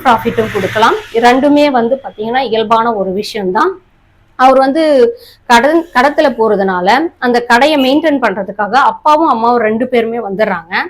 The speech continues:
அந்த பசங்க சொன்ன ஒரே விஷயம், "ஏம்மா, அப்பா வந்து பாத்தீங்கன்னா வேலைக்கு போயிட்டு இருக்கும்போது நீ என் கூடவே இருந்த, எல்லா ஸ்ட்ரகிள்ஸுமே நீ ஃபேஸ் பண்ணிட்டு இருந்த. Actually எனக்கு சொல்லி கொடுக்கறதுல இருந்து என்னோட எல்லா ஒர்க்குமே நீங்க பண்ணிட்டு இருந்தீங்க.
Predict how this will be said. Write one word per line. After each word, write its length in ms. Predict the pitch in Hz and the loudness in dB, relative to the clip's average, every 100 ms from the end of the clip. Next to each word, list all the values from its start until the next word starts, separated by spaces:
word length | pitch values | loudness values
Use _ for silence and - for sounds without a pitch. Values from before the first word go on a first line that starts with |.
| - _ _ | -12 _ _
அந்த 260 | - 262 262 | -2 0 2
பசங்க 320 | 254 240 302 | 0 0 -2
சொன்ன 360 | 294 240 233 247 | -2 0 0 2
ஒரே 280 | 214 220 262 | 0 0 0
விஷயம், 480 | 226 - 208 294 320 _ _ _ _ - | -2 -4 -6 -6 -8 _ _ _ _ -2
"ஏம்மா, 580 | 247 226 233 330 427 - | 0 0 2 0 -2 -4
அப்பா 440 | 202 - - 349 | -4 -4 0 2
வந்து 240 | 302 277 294 | 4 2 0
பாத்தீங்கன்னா 760 | 269 226 220 196 208 311 320 | -2 -2 -2 0 0 0 0
வேலைக்கு 440 | 226 240 294 294 247 | 2 4 4 0 0
போயிட்டு 260 | 254 196 | -2 -2
இருக்கும்போது 400 | 208 214 240 294 | -6 -4 -2 -2
நீ 160 | 254 214 | -2 -2
என் 220 | 214 202 | -2 -6
கூடவே 420 | 285 302 285 285 277 | -4 0 2 4 2
இருந்த, 440 | 240 240 233 - _ _ _ _ 214 | 2 -2 -4 -6 _ _ _ _ 0
எல்லா 560 | 240 262 285 294 285 | 0 2 4 6 4
ஸ்ட்ரகிள்ஸுமே 640 | 277 247 226 247 - 254 330 | 2 0 0 -2 -2 0 0
நீ 120 | 285 | 0
ஃபேஸ் 240 | 247 240 240 | 0 0 0
பண்ணிட்டு 300 | 220 214 196 | -4 -2 -4
இருந்த. 280 | 190 185 - _ _ _ | -4 -6 -10 _ _ _
Actually 320 | 233 262 277 | -6 0 2
எனக்கு 240 | 254 233 233 | 2 0 -2
சொல்லி 300 | 240 247 262 | -2 0 0
கொடுக்கறதுல 460 | 240 226 - 214 | -4 -4 -2 -2
இருந்து 500 | 208 208 220 226 233 - _ _ | -2 -2 0 0 -2 -10 _ _
என்னோட 420 | 233 233 226 220 | 0 2 2 2
எல்லா 520 | 214 240 269 294 277 | 2 0 2 4 4
ஒர்க்குமே 440 | 240 240 269 269 302 | 4 2 2 2 2
நீங்க 260 | 254 233 | 0 -2
பண்ணிட்டு 420 | 214 220 247 233 208 | -2 -2 -2 -2 -4
இருந்தீங்க. 320 | 202 226 | -2 -2